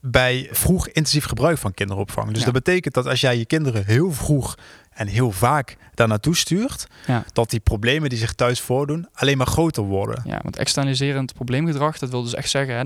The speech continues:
Speaker 2: naar buiten kerend, hè? Dus,
Speaker 1: Ja.
Speaker 2: eh, fysiek, eh, mondeling, eh, ja, ja, precies.
Speaker 1: Ja.
Speaker 2: Oké.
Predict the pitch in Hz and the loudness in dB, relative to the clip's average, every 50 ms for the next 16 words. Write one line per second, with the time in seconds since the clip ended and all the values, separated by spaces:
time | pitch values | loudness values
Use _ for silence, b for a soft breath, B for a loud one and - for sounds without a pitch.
0 | - - - 135 123 120 117 131 139 143 - 131 - 139 131 120 110 110 110 - | -6 -4 -2 -2 -2 2 2 2 2 2 -2 -4 -2 0 0 0 0 -2 -2 0
1 | 113 123 139 139 131 - - B B B B 117 120 117 - 117 113 - - 113 | 0 0 2 0 0 -2 -4 B B B B 2 2 2 -2 -8 -6 -4 -4 -2
2 | 110 113 110 110 107 - - - - - 87 78 123 123 120 120 120 110 104 113 | -2 0 -2 -2 -2 -4 -8 -8 -6 -6 -4 -2 -2 -2 -2 -2 -2 -2 -2 -2
3 | 110 110 110 113 113 - - - - - 120 117 107 - - - 113 101 - - | -2 -2 -2 -4 -4 -6 -6 -8 -4 -2 -2 -2 -2 -2 -4 -4 -4 -4 -4 -6
4 | - - 76 - - _ _ - - - 127 113 - 110 135 190 | -8 -8 -8 -8 -10 _ _ -10 -2 0 0 2 2 0 -2 -2